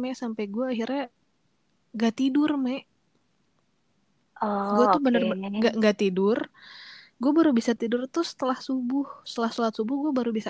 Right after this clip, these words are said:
Speaker 1: enak buat tidur. Tapi kan gak lama, harus kerja juga gitu
Speaker 2: Dan itu pun
Speaker 1: setelahnya.
Speaker 2: tidur yang tidak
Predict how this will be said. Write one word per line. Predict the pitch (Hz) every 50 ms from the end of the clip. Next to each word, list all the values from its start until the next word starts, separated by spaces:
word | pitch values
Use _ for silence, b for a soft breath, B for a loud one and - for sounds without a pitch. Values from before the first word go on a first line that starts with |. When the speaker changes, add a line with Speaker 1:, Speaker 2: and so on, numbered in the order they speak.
| 190 208
Speaker 1:
enak | 208 220 - -
buat | 208 208 -
tidur. | 208 202 208 220 226 220 233
Tapi | - 185 - - 226 -
kan | 277 269
gak | 247 214 170 180
lama, | 190 196 208 214 214 208 208 - - - -
harus | 190 170 190 196 - - -
kerja | - - 190 185 190 180 180
juga | 180 190 190 190 196 190 180 - _ _ -
gitu | - - - 170 - _ _ _ _ _ _ _ _ _ _ _ - 214 - - 175 -
Speaker 2:
Dan | 170 180 190
itu | 190 190 220 196
pun | 175 254
Speaker 1:
setelahnya. | 240
Speaker 2:
tidur | 247 233 208 233 226
yang | 233 220 214 208
tidak | - 208 190 196 -